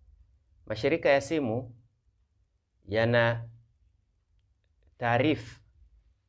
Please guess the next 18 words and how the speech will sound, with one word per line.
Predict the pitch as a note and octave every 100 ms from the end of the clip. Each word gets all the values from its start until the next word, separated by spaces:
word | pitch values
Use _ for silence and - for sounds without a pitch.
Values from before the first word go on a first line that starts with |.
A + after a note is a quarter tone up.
| _ _ _ _ _ _ _ _ _ _ -
au | A2+ B2
kategori | B2 A#2 C3+ D3 A#2 A2 A#2+ - - - - - _ _ _ _ _ _
au | G2+ B2
vitengo | A2+ A#2 A#2 C#3+ C3+ G#2 A2 C3 - - _ _ _ _ - - - - -
vya | F#2+
postpaid | F#2+ A#2+ A2+ - C#3 D#3 D3 -
na | A#2 G#2+
prepaid. | - G#2+ G2 E2 D2 - - - _ _ _ _ _ _ _ _ _
Postpaid, | - C3+ B2 E3 E3+ E3
unajua | D#3 C#3+ D#3+
wewe | D3+ D3 D3 C3+ -
utalipa | B2+ A2+ A#2 A#2+ A#2+
kitu | A#2 A2+ A#2 A2+ - -
kadhaa, | A#2+ A2+ C#3 D#3+ - - - _ _ A#2 A2+
matumizi | A2+ A2+ A#2 A#2 A2+ A2+
yake | B2+ C3 A2
ni | G2
kadhaa | F#2+ F2 G2 G#2+ -